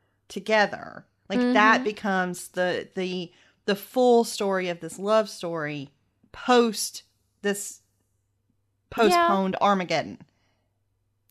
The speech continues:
Speaker 2: Yeah, I guess. Like, I don't know. I, I, I, but I want this.
Speaker 1: Yeah,
Speaker 2: Like,
Speaker 1: I want,
Speaker 2: I
Speaker 1: I
Speaker 2: want
Speaker 1: want
Speaker 2: these
Speaker 1: this.
Speaker 2: six thousand
Speaker 1: <laughs>
Speaker 2: years.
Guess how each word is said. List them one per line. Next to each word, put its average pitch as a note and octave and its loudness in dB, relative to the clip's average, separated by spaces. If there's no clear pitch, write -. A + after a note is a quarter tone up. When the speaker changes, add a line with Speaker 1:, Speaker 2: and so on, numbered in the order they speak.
Speaker 2:
Yeah, G4 6
I F4 2
guess. G4+ 2
Like, E4+ 0
I - 4
don't F#4 2
know. E4+ 6
I, B3 6
I, - -2
I, C#4 2
but F4 4
I D#4+ 8
want E4 4
this. - 0
Speaker 1:
Yeah, A3+ 4
Speaker 2:
Like, D4 4
Speaker 1:
I - 6
want, B3+ 6
Speaker 2:
I D4 4
Speaker 1:
I - 8
Speaker 2:
want - 8
Speaker 1:
want F#4 8
Speaker 2:
these F4 4
Speaker 1:
this. - -6
Speaker 2:
six - -4
thousand C4 4
Speaker 1:
<laughs> - -2
Speaker 2:
years. D#4 -2